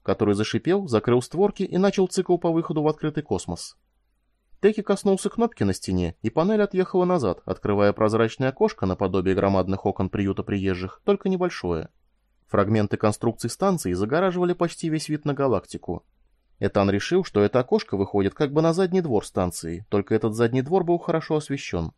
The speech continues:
Теки внимательно смотрел, как робот вышел из шлюза и полетел в вакууме вдоль длинного строя металлических стоек, увешанных мешками и коробками. «Это самый большой чулан во Вселенной»,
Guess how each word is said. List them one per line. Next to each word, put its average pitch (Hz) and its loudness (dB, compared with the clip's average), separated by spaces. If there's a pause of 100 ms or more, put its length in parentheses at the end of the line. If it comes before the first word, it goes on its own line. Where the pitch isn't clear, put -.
(580)
Теки 98 2
внимательно 101 2
смотрел, 156 0
как - -2
робот 117 2
вышел 135 0
из 143 -2
шлюза 170 -2
и 113 -4
полетел 156 2
в - -6
вакууме 90 0
вдоль 101 0
длинного 113 0
строя 123 0
металлических 131 -2
стоек, 180 0
увешанных 120 0
мешками 180 0
и - -4
коробками. 92 -4 (960)
«Это 123 0
самый 135 6
большой 135 4
чулан 139 4
во 92 2
Вселенной», 90 -2